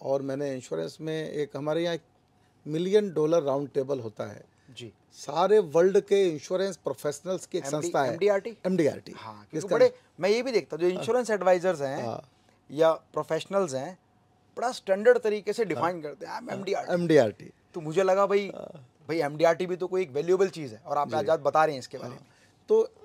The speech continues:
Speaker 1: जैसे भारत में चौदह पन्द्रह लाख एजेंट हैं।
Speaker 2: जी।
Speaker 1: उनमें से एमडीआरटी तक पहुँचने वाले चार पाँच हज़ार भी नहीं है।
Speaker 2: अच्छा।
Speaker 1: जी।
Speaker 2: चौदह पन्द्रह लाख लोगों में से चार पाँच हज़ार।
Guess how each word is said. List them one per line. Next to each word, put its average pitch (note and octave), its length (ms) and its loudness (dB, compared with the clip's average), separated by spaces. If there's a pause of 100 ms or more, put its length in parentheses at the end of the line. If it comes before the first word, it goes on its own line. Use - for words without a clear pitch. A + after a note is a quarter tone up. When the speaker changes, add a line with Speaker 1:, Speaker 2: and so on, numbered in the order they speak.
(240)
Speaker 1:
जैसे E3+ 200 -8
भारत F#3 340 -2
में G#3+ 100 -4
चौदह F#3+ 300 2
पन्द्रह G3 320 0
लाख F3+ 260 0
एजेंट A#2+ 440 -10
हैं। - 160 -20 (160)
Speaker 2:
जी। A2+ 160 -16 (220)
Speaker 1:
उनमें G#3+ 260 0
से A#3+ 120 2
एमडीआरटी G3 640 0
तक - 300 -6
पहुँचने E3+ 320 -6
वाले F3+ 300 -2
चार D#3+ 260 -2
पाँच E3+ 300 -6
हज़ार C#3+ 260 -2
भी C3 100 -4
नहीं A#2+ 180 -10
है। - 180 -20 (200)
Speaker 2:
अच्छा। C#3+ 400 -4 (160)
Speaker 1:
जी। A#2 340 -8
Speaker 2:
चौदह F3+ 260 6
पन्द्रह G#3+ 300 0
लाख F3+ 300 2
लोगों F#3+ 260 0
में F#3+ 100 -6
से A#3+ 120 -10
चार F#3+ 300 2
पाँच G#3 200 2
हज़ार। C#3 340 0